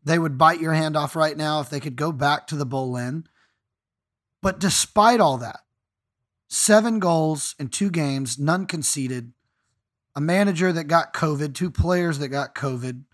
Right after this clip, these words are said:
and you win those games. And it's very interesting because now we're looking at a, at a possibility going into a game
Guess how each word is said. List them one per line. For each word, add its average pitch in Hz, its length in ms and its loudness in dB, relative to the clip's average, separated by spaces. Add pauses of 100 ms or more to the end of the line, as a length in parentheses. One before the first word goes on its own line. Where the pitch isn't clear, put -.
(1400)
and 151 140 -2
you 151 120 2
win 185 280 2
those 165 200 0
games. 131 580 -6 (640)
And 139 120 -8
it's 135 120 -8
very 175 360 2
interesting - 560 -4 (880)
because 143 380 -2
now 175 260 2
we're 190 160 4
looking 180 460 0
at 170 140 0
a, 151 200 -2 (320)
at 156 120 -6
a 147 60 -8
possibility 165 840 0
going 160 380 -2
into 165 320 -4
a 135 60 -4
game 147 520 -2